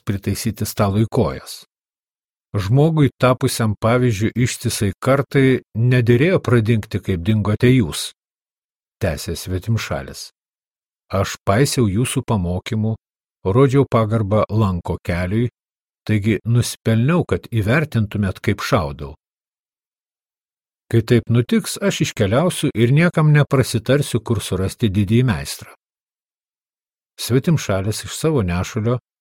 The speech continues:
išėmė ilgą lakuoto bambuko lanką su rankena, įtaisytą šiek tiek žemiau vidurio, nusilenkė Tetsujai, nuėjo į sodą, dar kart nusilenkė pasirinktai vietai, paskui išsitraukė strėlę papuoštą erelio plunksnomis,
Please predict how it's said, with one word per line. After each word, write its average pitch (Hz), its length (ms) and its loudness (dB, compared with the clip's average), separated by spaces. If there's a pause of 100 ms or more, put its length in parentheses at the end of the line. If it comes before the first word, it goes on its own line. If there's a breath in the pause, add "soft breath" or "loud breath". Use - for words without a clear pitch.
(280)
išėmė 127 520 0
ilgą 151 440 4
lakuoto 123 480 0
bambuko 104 560 0
lanką 85 460 -2
su - 180 -6
rankena, 120 560 -2 (480)
įtaisytą 113 640 -2
šiek 113 260 -2
tiek 110 160 0
žemiau 113 380 2
vidurio, 107 420 0 (920)
nusilenkė 117 640 2
Tetsujai, 117 640 -2
nuėjo 135 300 0
į 110 60 0
sodą, 120 520 0 (420)
dar 87 280 -2
kart 110 240 -4
nusilenkė 131 720 -2 (220)
pasirinktai 80 580 -6
vietai, 95 480 -4 (800)
paskui 151 400 2
išsitraukė 123 720 0
strėlę 95 580 0
papuoštą 123 540 -2
erelio 127 300 2
plunksnomis, 123 720 -2